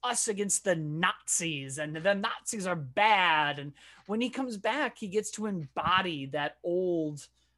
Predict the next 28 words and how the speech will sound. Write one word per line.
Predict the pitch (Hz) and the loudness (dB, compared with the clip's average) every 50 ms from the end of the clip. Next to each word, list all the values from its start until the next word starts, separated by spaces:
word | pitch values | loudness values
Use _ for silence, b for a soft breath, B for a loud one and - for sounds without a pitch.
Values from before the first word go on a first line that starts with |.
| _ _ - | _ _ -2
I | 226 | 0
mean, | 233 254 220 | 0 2 2
he | 262 311 | 0 0
even | 294 277 | -2 -2
says | 220 - - 262 254 240 | 0 2 2 2 2 2
it | 240 | -2
in | 226 | -4
the | 202 190 | -4 -4
first | - - 226 208 - 196 | 0 0 0 0 0 -4
Avengers, | 160 156 214 262 247 185 139 143 - - - - - - | -4 -2 -2 -2 -2 -4 -6 -8 -10 -12 -14 -16 -10 -4
that | 190 175 170 165 | -2 -2 0 2
the | 175 | 2
old | 180 196 190 180 | 2 2 2 0
Stars | - - 175 180 196 185 175 | -4 -2 0 0 0 0 -2
and | 170 151 | -6 -10
Stripes, | - - - 160 175 208 226 226 | -10 -8 -4 0 0 0 0 0
it's | 196 175 - 208 | -4 -10 -8 -6
a | |
little | 208 208 208 208 | -4 -2 0 2
old-fashioned. | 208 208 208 202 - 214 208 247 269 262 - - 160 156 | 2 0 0 -2 -2 -2 0 0 0 -2 -4 -6 -6 -6
And | 170 175 170 | -6 -6 -8
Coulson's | - - 277 311 339 311 - 247 214 202 196 180 | -2 2 2 2 2 2 0 0 0 0 -2 0
like, | 196 202 190 196 | 0 -2 -2 -2
"We're, | - 208 220 - | -6 -6 -4 -2
we're | 262 247 233 | 0 2 2
gonna | 247 247 240 | 4 2 2
need | 240 269 294 262 - | 2 2 2 2 0
it. | - - - | -2 -6 -10